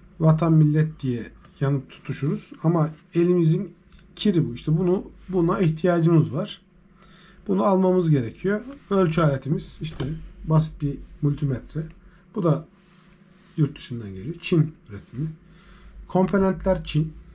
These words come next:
Komponentler yurt dışında. Komponent üretimimiz yok. Yani bu, bu, bunu diyerek zaten aldığımız ürünlerin çoğu, e, yurt dışından aldığımız ürünlerin çoğu ya ölçü aleti oluyor ya da biz bunlara katma değer kazandırıyoruz.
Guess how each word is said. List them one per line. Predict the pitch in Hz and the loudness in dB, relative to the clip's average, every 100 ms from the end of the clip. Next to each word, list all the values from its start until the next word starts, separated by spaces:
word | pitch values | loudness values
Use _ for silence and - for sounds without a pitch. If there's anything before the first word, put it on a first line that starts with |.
| - - - | -20 -20 0
Komponentler | 170 170 180 180 160 185 | 2 2 2 -2 -2 0
yurt | 175 180 160 | 2 0 -2
dışında. | - 123 123 160 - - - - | -4 -4 -4 -8 -12 -14 -12 -6
Komponent | - 170 160 185 202 196 | 2 2 4 2 2 2
üretimimiz | 165 156 156 151 143 117 | 2 2 2 4 2 0
yok. | 156 160 - _ _ - - - - | -6 -8 -16 _ _ -20 -20 -18 -4
Yani | 190 160 | -2 0
bu, | 160 247 220 - - | 2 2 2 -2 -4
bu, | 233 226 190 165 196 | -2 -2 -4 -10 -4
bunu | 220 220 190 | 0 2 2
diyerek | 226 170 180 | 2 2 2
zaten | - 202 170 | 0 0 0
aldığımız | 170 185 175 160 147 | -2 -2 2 2 2
ürünlerin | 185 151 135 131 | 2 0 0 -4
çoğu, | - 175 180 214 _ _ _ _ _ - | -2 -2 -2 -6 _ _ _ _ _ -10
e, | 165 | -6
yurt | 160 160 165 170 160 | -2 -2 -2 -4 -8
dışından | - 123 135 | -8 -4 0
aldığımız | 160 147 127 131 | 2 2 0 -2
ürünlerin | 160 143 117 | 0 0 -2
çoğu | 113 151 202 - - - | -4 -4 -4 -6 -20 -6
ya | 220 | 0
ölçü | 196 185 160 | 2 2 2
aleti | 190 170 156 | 2 2 0
oluyor | 113 107 202 - _ _ _ _ - 208 | -4 -4 -6 -8 _ _ _ _ -12 -2
ya | 165 | 0
da | - - _ _ _ _ - | 0 -2 _ _ _ _ -10
biz | 117 208 | -2 2
bunlara | 185 185 220 | 2 2 0
katma | - 214 214 220 | 0 -2 -2 -2
değer | 214 214 | 0 0
kazandırıyoruz. | 208 165 156 131 120 202 | 0 2 2 2 -2 -6